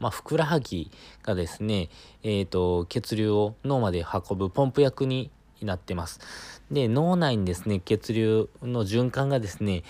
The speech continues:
あの、滞るとですね、なかなかその脳内の栄養不足、まあ、エネルギーを欲するという形になりますんで、やっぱりその集中力っていうのがですね、継続しないと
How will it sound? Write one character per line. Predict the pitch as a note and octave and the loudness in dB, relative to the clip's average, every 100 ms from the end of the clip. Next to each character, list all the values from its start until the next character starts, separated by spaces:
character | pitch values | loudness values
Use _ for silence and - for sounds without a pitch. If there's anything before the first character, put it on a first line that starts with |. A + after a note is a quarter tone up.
| - - - | -16 -18 -8
あ | G2 | -4
の、 | F#2+ F#2+ F#2 | -2 -2 -2
滞 | F#2 B2 C3+ C3+ D#3 | -2 -2 -2 2 2
る | D3 | 2
と | D3+ | 0
で | A2 | -2
す | F2+ | -2
ね、 | F#2+ | -4
な | G2 | -2
か | G2 | 0
な | B2+ | -2
か | A#2 C3 | 0 0
そ | - | 0
の | B2+ A#2+ - - - - | -2 -4 -4 -12 -10 -2
脳 | C#3+ | 0
内 | C3+ A#2+ G2 | 2 2 2
の | F#2 F#2 | 0 0
栄 | - A#2 | 2 4
養 | A#2 | 4
不 | A2+ | 4
足、 | A2+ G2+ E2+ E2 - _ _ _ | 0 -2 -4 -6 -8 _ _ _
ま | - | -2
あ、 | B2 | 0
エ | G2+ | 2
ネ | B2+ | 0
ル | C3+ | 0
ギ | A2 F#2 | 0 -2
ー | |
を | - | 0
欲 | F2+ | -4
す | - | -2
る | G2 | -4
と | - - - | -6 -10 -6
い | G#2 | -4
う | |
形 | G#2 G#2 A2 - | -2 -2 -4 -4
に | |
な | G#2+ | -4
り | G2 | -2
ま | G#2+ A2 | -4 -4
す | - | -6
ん | F#2+ | -2
で、 | F#2+ F#2 - - - - | -2 -2 -6 -18 -20 -6
や | D#3+ | -2
っ | |
ぱ | D#3+ | 2
り | B2 | 0
そ | A2 | 2
の | G2 | 0
集 | F2 B2 | 0 0
中 | A2 B2 | 2 4
力 | G#2+ - | 4 2
っ | |
て | A#2+ C#3 | 0 -2
い | |
う | |
の | C3 | -2
が | F#2+ | -2
で | E2+ | -4
す | - | -4
ね、 | F2+ | -4
継 | - F#2+ | -2 0
続 | F2+ E2+ | 0 -2
し | - A2 | -6 -4
な | F2+ | -4
い | |
と | D#2+ | -4